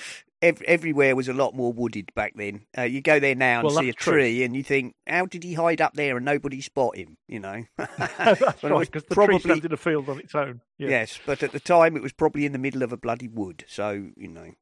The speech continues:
Speaker 1: rather more
Speaker 2: That's
Speaker 1: useful
Speaker 2: right.
Speaker 1: hiding place. But, uh,
Speaker 2: But that was very interesting, and it was a lovely day. That was Wednesday. It was beautiful.
Speaker 1: Excellent.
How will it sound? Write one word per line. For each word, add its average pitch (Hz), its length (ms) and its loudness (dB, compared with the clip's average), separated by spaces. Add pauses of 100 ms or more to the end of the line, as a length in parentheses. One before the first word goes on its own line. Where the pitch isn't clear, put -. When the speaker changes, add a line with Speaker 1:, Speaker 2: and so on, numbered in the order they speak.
Speaker 1:
rather 117 380 2
more 107 340 -4
Speaker 2:
That's 110 140 -4
Speaker 1:
useful 107 280 -2
Speaker 2:
right. 123 160 -6
Speaker 1:
hiding 98 420 -6
place. - 520 -18
But, - 140 -12 (160)
uh, 95 240 -8 (140)
Speaker 2:
But 180 100 -4
that 262 100 2
was 226 100 -2
very 226 220 4
interesting, 175 360 -6
and 143 80 -10
it - 40 -18
was 143 100 -10
a 139 40 0
lovely 127 340 -2
day. 98 380 -8 (180)
That - 120 -6
was - 160 -14
Wednesday. 117 540 -6 (100)
It - 80 -20
was - 120 -20
beautiful. 101 520 -6 (220)
Speaker 1:
Excellent. 101 440 -8